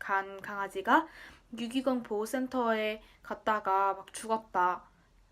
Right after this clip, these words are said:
아니면 강아지가 주인을 찾으러 길가를, 길가를 걷다가 막 차에 치였다. 이런 슬픈 얘기가 많이 들려오고 있는데 이게 다 그냥 자-,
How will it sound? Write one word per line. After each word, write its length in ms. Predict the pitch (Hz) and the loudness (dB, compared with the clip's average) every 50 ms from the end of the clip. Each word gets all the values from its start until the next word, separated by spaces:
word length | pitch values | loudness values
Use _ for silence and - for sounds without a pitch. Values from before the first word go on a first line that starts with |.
| _ _ _ - | _ _ _ -8
아니면 500 | 240 233 240 233 233 233 226 226 226 226 226 | -6 -4 -4 -2 0 2 2 2 2 0 -2
강아지가 500 | - 240 240 233 233 233 - 240 240 247 | -2 0 2 2 2 2 0 -2 -2 -2
주인을 420 | 233 - 240 240 247 254 269 262 | -2 -2 -2 0 2 2 2 0
찾으러 420 | 254 - 302 302 302 294 277 262 254 | 0 0 -2 0 2 2 2 2 0
길가를, 640 | - 226 208 - 240 233 233 226 220 220 214 - - | -2 -6 -6 0 0 0 2 2 0 -2 -2 -4 -4
길가를 520 | - 240 226 226 247 240 240 233 226 226 | -6 -6 -2 2 2 2 4 2 0 -4
걷다가 640 | 226 - 208 - - - 202 196 196 196 220 262 254 - - - - - _ _ | -6 -8 -12 -8 -2 -2 0 0 4 4 4 4 2 -2 -10 -20 -20 -20 _ _
막 200 | - 214 208 - | -12 -10 -10 -10
차에 280 | - - 339 339 339 330 | -2 2 2 2 2 0
치였다. 600 | - - 370 381 381 381 - 220 214 208 208 208 | -2 -2 0 0 0 0 0 2 4 4 4 2
이런 260 | 202 214 214 220 220 220 | 2 0 -2 -2 -2 -2
슬픈 340 | - 330 330 - 381 359 | -2 -4 -2 0 0 2
얘기가 300 | 320 277 247 240 226 208 | 2 2 0 0 -2 -2
많이 280 | 190 190 185 196 202 196 | -2 -2 -2 -4 -6 -12
들려오고 500 | - 208 202 208 214 220 226 226 214 190 | -12 -8 -6 -4 -2 -2 -2 -2 -2 -4
있는데 580 | 185 190 190 196 190 196 202 214 214 196 196 - - - - - - - - - _ _ - | -6 -8 -12 -8 -4 -2 0 2 0 0 -2 -4 -12 -18 -20 -20 -20 -20 -20 -20 _ _ -6
이게 260 | 233 247 233 262 254 | -4 0 2 4 2
다 400 | 247 220 214 214 214 208 208 202 202 - - - _ | 4 4 4 4 6 6 4 4 2 -4 -12 -20 _
그냥 360 | - 233 214 214 214 214 220 | -4 -2 0 0 0 -2 -4
자-, 200 | - 254 - - | -4 -4 -4 -6